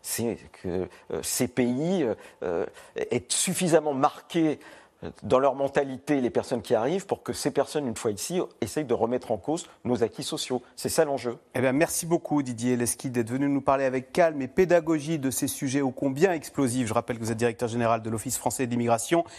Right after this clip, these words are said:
Speaker 2: et de l'intégration. Merci. Vous restez avec nous tout de suite. C'est dans l'air qui revient, euh, sur la colère des boulangers qui sont exposés à une flambée de leurs factures d'électricité.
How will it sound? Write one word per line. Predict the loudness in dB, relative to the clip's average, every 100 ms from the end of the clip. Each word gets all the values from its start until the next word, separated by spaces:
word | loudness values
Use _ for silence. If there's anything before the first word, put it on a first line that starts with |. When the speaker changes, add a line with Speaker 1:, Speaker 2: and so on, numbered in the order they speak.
| -18 -10 -2
Speaker 2:
et |
de | 0
l'intégration. | 0 0 0 0 -4
Merci. | 0 2 2 0 -10
Vous | -4 2
restez | 4 4 2
avec | -2 -4
nous | -6
tout | -6
de | -6
suite. | -4
C'est | 0 0
dans | 4
l'air | 4 2
qui | 0
revient, | -2 2 2 0 -8 -20 -20 0
euh, | 4 4
sur | 4 2
la | 2
colère | 6 4 6 2
des | 0
boulangers | 0 0 0 0 -4
qui | -4 -6
sont | -4 -4 -4 -2
exposés | -2 -4 -6 -4 0
à | 0
une | -2
flambée | 0 2 2 2 0
de | 2
leurs | 0 0
factures | -2 -4 -6 -2 0
d'électricité. | 2 0 -2 -8 -8 -8 -2 0 0